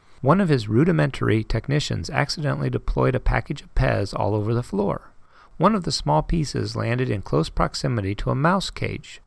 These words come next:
The mouse practically froze in place, staring at the tiny piece of glucose.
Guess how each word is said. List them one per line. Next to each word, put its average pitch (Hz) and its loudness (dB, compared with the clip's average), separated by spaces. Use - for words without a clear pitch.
The 120 0
mouse 127 6
practically - -2
froze 135 2
in 107 -4
place, 104 0
staring 95 -2
at 85 -10
the - -10
tiny 107 -2
piece - -4
of 113 -4
glucose. 104 -4